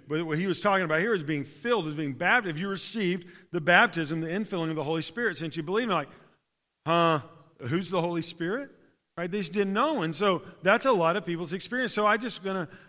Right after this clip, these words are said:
I, I, in fact, honestly, I'm gonna try and do too much this morning, so I'm gonna just go ahead and let you know that. I'm doing a month, probably a month-long series in one week. Uh, so please listen fast. I have a record number fifty-three slides this morning. And thank you, David, for putting those all together. But,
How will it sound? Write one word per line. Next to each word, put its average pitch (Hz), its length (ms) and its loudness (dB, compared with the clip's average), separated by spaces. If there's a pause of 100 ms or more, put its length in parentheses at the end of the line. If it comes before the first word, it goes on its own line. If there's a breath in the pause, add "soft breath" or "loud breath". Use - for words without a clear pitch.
(180 loud breath)
I, 165 140 -6
I, 190 260 -4 (240)
in 160 80 -6
fact, 180 280 4
honestly, 165 440 -4
I'm 139 60 -4
gonna 151 140 -4
try 143 220 -2
and 135 100 -4
do 131 100 -4
too 127 180 -6
much 117 300 -6
this 143 200 -12
morning, 151 240 -8
so 135 120 -12
I'm 123 40 -12
gonna 123 160 -12
just 123 180 -14
go 139 80 -8
ahead 127 100 -6
and 127 80 -8
let 120 200 -10
you 147 60 -8
know 110 180 -8
that. 107 240 -8 (400 soft breath)
I'm 120 340 -6
doing 143 280 -2
a 120 60 -2
month, 131 440 -2
probably 143 320 -2
a 135 40 -2
month-long 139 500 -4
series 127 420 -8
in 110 220 -8
one 123 240 -6
week. 131 380 -4 (420 soft breath)
Uh, 117 240 -4 (100)
so 131 180 -4
please 143 440 -8
listen 127 320 -10
fast. 120 480 -8
I 117 100 -10
have 117 180 -8
a 113 60 -12
record 120 340 -8
number 120 220 -10
fifty-three 120 480 -14
slides 107 380 -12
this 107 200 -20
morning. 113 340 -14 (480 soft breath)
And 104 160 -12
thank 120 200 -8
you, 120 80 -12
David, 110 280 -6
for 107 100 -18
putting 113 280 -12
those 104 220 -12
all 101 140 -12
together. 101 440 -12
But, 107 220 -10